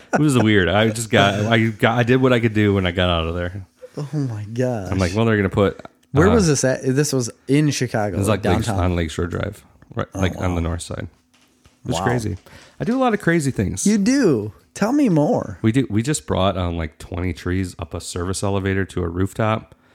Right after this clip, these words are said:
Speaker 1: and planted 'em in planters. It was crazy.
Speaker 2: Really?
Speaker 1: We do all the stuff that nobody wants to do.
Speaker 2: Why are you doing them?
Speaker 1: I don't know.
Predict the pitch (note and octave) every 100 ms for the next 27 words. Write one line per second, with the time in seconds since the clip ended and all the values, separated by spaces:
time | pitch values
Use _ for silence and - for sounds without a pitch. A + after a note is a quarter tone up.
0 | _ _ - F2 - F#2 G2 F#2+ F2 -
1 | F#2 F#2 - G#2+ G#2+ - A2 - F#2+ G2+
2 | F#2+ - _ _ _ _ _ _ _ _
3 | B2+ F3+ C3 E2+ - C#3 F#3+ D3+ B2 B2+
4 | B2+ A2 - F2 F2+ F2 E2 E2 - -
5 | - - F2+ - _ _ _ - G#2+ G2
6 | A#2 F#2+ F2+ F2 F#2+ F2 D#2 - _ _
7 | _ _ _ - E2+ F2+ -